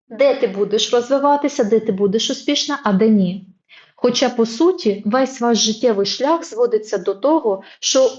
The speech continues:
будь-яке місце, будь-яка зустріч дає вам можливість проявити себе,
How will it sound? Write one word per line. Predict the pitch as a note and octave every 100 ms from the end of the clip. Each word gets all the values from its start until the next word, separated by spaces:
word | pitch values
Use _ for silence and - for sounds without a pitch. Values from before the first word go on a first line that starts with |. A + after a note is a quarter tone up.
| -
будь-яке | G3+ C#4 A#3 - _ - G#3 A#3 C4+ A#3
місце, | A3 A#3 - -
будь-яка | F#3+ B3 B3 B3+ B3
зустріч | A3+ A3 - - D#4 - - _ _ _ _ - -
дає | A3 B3 C#4
вам | B3 A3+ G#3+
можливість | G#3 F#3+ C#4+ C#4+ - -
проявити | - A#3 G#3+ G#3+ A#3+ A#3 G3
себе, | - F#3+ F3+ E3+